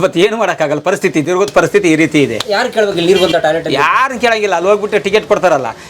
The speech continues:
Speaker 1: ಇದ್ರದ್ದು ಏನೇನು ಪರಿಸ್ಥಿತಿ ಇದೆ, ಯಾಕೆ ಹಿಂಗೆ ಆಗ್ತಿದೆ, ಏನು ನೀವು ಎಷ್ಟು ಟಾಯ್ಲೆಟ್ ಮಾಡಿದ್ರ, ಎಷ್ಟೆಷ್ಟು ಅನುಕೂಲ ಮಾಡಿದ್ರೆ, ಇಷ್ಟು ದಿವಸದಿಂದ ಜನಗಳಿಗೆ ಎಷ್ಟು ಟಾಯ್ಲೆಟ್ಗಳು ಮಾಡಿ ಇವತ್ತು ಅನುಕೂಲ ಮಾಡಿದ್ರೆ, ದಿವಸ ನಾಲ್ಕೈದು ಬಸ್ಗಳು ಜನಗಳು ಹೆಣ್ಮಕ್ಳು ಬರ್ತಾರಲ್ಲ ನೂರಾರು ಜನ, ಅವರೆಲ್ಲ ಯಾರು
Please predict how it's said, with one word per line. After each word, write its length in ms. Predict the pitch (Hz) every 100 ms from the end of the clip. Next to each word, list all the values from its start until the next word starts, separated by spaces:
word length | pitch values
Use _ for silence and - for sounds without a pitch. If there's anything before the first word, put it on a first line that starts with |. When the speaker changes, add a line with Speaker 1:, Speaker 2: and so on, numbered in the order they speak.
| -
Speaker 1:
ಇದ್ರದ್ದು 260 | 165 165 175
ಏನೇನು 200 | 220 220
ಪರಿಸ್ಥಿತಿ 300 | 196 165 180 170
ಇದೆ, 120 | 175 156
ಯಾಕೆ 180 | 175 180
ಹಿಂಗೆ 140 | 175 160
ಆಗ್ತಿದೆ, 300 | - 143 175 147 175
ಏನು 220 | 170 180 202 - -
ನೀವು 140 | 160 170
ಎಷ್ಟು 120 | -
ಟಾಯ್ಲೆಟ್ 280 | 202 185 180 165
ಮಾಡಿದ್ರ, 240 | 147 139 165 - - - - 160
ಎಷ್ಟೆಷ್ಟು 380 | - 202 - 190 180 170
ಅನುಕೂಲ 260 | 175 196 208 180
ಮಾಡಿದ್ರೆ, 280 | 160 165 190
ಇಷ್ಟು 180 | 196 220
ದಿವಸದಿಂದ 320 | 220 208 202 190
ಜನಗಳಿಗೆ 340 | 180 196 190 175
ಎಷ್ಟು 140 | - 202
ಟಾಯ್ಲೆಟ್ಗಳು 360 | 180 190 175 180 170
ಮಾಡಿ 120 | 175 165
ಇವತ್ತು 160 | 156 165
ಅನುಕೂಲ 180 | 170 165
ಮಾಡಿದ್ರೆ, 220 | 151 156 226 - - -
ದಿವಸ 160 | 175 214 208
ನಾಲ್ಕೈದು 280 | 202 214 202
ಬಸ್ಗಳು 300 | 185 190 196 190
ಜನಗಳು 220 | 170 190 190
ಹೆಣ್ಮಕ್ಳು 380 | 170 190 170 165
ಬರ್ತಾರಲ್ಲ 320 | 160 156 147 165
ನೂರಾರು 220 | 160 170
ಜನ, 140 | 151 175 170
ಅವರೆಲ್ಲ 200 | 190 202 196
ಯಾರು 520 | 180 190 190 175 170